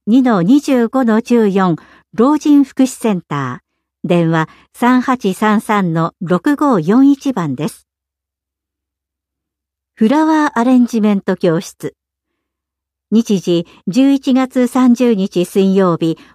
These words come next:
午前十時から正午。対象は区内在住で身体障害者手帳か愛の手帳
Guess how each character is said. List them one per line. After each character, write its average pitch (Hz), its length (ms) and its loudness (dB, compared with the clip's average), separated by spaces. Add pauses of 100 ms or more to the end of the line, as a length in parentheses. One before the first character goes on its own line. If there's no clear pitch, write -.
午 277 200 0
前 269 280 2
十 320 200 2
時 269 140 -4
か 190 140 -4
ら 254 140 -2
正 170 280 -2
午。 143 180 -4 (800)
対 202 160 0
象 185 280 0
は 185 140 0
区 285 160 0
内 269 240 2
在 240 240 -2
住 233 240 0
で 220 220 -2
身 302 280 0
体 311 220 -4
障 285 300 -2
害 269 180 2
者 262 180 -6
手 254 140 -2
帳 190 260 -2
か 170 320 -4
愛 247 220 2
の 180 200 -2
手 165 180 -6
帳 156 320 -2